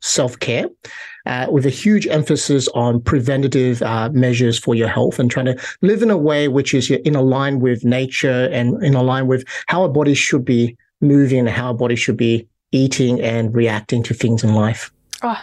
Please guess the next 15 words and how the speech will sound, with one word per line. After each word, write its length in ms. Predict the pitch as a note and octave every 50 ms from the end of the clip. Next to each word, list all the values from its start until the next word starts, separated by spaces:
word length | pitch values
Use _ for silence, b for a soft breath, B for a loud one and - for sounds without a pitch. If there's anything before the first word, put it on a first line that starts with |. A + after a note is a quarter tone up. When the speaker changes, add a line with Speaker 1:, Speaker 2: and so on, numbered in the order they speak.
| -
Speaker 2:
it's 160 | - A#3 A3+
a 60 | C4 B3
wonderful 480 | A3+ C4 C#4 D#4+ F4+ F#4+ - - E4
term. 240 | - - G3 F3 F#3
It 80 | G#3 A3+
just 220 | C4+ B3 - -
sums 320 | - C4+ A#3+ A#3 A#3 A3
up 200 | A#3+ G#3 - - - B B B B B B B
my 160 | B A#3 G#3+ G#3
whole 220 | G3+ A3 G#3+ F#3+
reason 340 | G3+ G#3+ B3 B3+ C#4 B3 G#3
for 100 | - A3+
doing 220 | F#3 G#3+ G3+ G3
this 220 | F#3+ G3 F#3+ - -
podcast. 800 | - - A3+ A#3 - - D4 G3 - - - - - - -